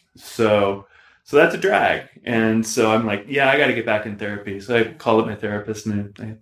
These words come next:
I, I got back in therapy 'cause that was really, really important for, for me to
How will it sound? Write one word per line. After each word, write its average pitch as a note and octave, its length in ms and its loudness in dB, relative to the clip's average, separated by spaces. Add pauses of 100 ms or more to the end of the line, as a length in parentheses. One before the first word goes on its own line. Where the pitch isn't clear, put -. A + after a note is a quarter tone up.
(120)
I, A2+ 60 -8
I A2+ 120 -2 (180)
got A#2 160 -2
back C3 220 0
in D3+ 100 -10
therapy B3+ 400 -6
'cause A2+ 140 -14
that B2 180 0
was D#3+ 120 4
really, A#2 320 2
really A#2+ 260 -2
important A2+ 580 -4
for, G2+ 420 -4 (360)
for - 140 -6
me A2 200 4
to G2+ 260 0